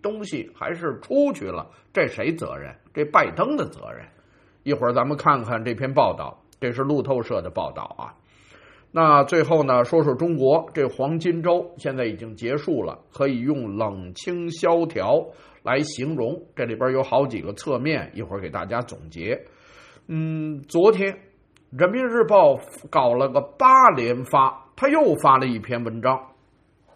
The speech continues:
那这件事儿得好好的想一想，他到底想表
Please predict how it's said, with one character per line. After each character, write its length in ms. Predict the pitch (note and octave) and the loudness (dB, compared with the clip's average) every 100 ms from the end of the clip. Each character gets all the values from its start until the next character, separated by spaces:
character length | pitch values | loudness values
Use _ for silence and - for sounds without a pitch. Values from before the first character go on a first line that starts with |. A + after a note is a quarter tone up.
| _ _ _ _ _ _ _ _ _ _ _ _ _ _ _ _ _ _ _ _ _ _ - | _ _ _ _ _ _ _ _ _ _ _ _ _ _ _ _ _ _ _ _ _ _ 2
那 320 | F3+ D#3+ B2+ | 6 8 6
这 180 | D3 D3 | 2 0
件 160 | C#3 | 0
事 120 | C#3 C#3 | -2 0
儿 60 | |
得 120 | A#2+ | 0
好 160 | - F#2+ | -4 -4
好 160 | C3+ C#3+ | -2 -2
的 100 | A#2+ | -2
想 340 | - D2+ D#2+ | -8 -14 -12
一 60 | C3 | -10
想， 320 | - C#2+ C#2+ | -10 -12 -6
他 100 | D3+ | -4
到 340 | D3+ A#3 B2 | -2 -2 -4
底 320 | G2 D#2+ E2 D#2 | -8 -12 -12 -10
想 320 | - C3 E3 | -8 -8 -8
表 260 | F2+ C2 | -10 -10